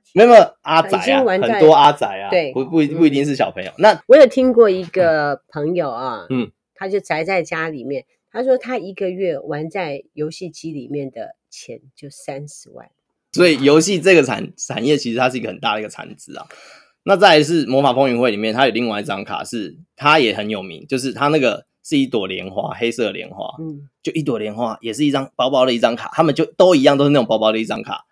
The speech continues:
Speaker 3: 我觉得宅男很容易没事做哈，所以就设计一个给宅男玩的东西，拐骗宅男。
Speaker 2: 可能吧，可是阿仔也太有钱了吧，
Speaker 3: <laughs>
Speaker 2: 这些阿仔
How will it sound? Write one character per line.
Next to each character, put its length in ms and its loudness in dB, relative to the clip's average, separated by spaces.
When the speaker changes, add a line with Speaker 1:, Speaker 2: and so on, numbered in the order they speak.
Speaker 3:
我 80 -14
觉 140 -2
得 120 0
宅 220 -4
男 280 -6
很 200 -10
容 180 -8
易 360 -10
没 120 -8
事 240 -10
做 320 -8
哈， 300 -12
所 180 -12
以 140 -6
就 460 -10
设 260 -2
计 240 -8
一 40 -12
个 200 -8
给 240 -14
宅 260 -10
男 240 -10
玩 220 -14
的 120 -10
东 260 -12
西， 400 -20
拐 220 -10
骗 320 -8
宅 240 -14
男。 320 -16
Speaker 2:
可 460 2
能 200 4
吧， 160 6
可 120 0
是 80 0
阿 160 6
仔 120 4
也 100 2
太 120 4
有 140 -2
钱 180 -12
了 80 -16
吧， 160 -10
Speaker 3:
<laughs> 20 -16
Speaker 2:
这 120 -2
些 160 4
阿 140 4
仔 140 0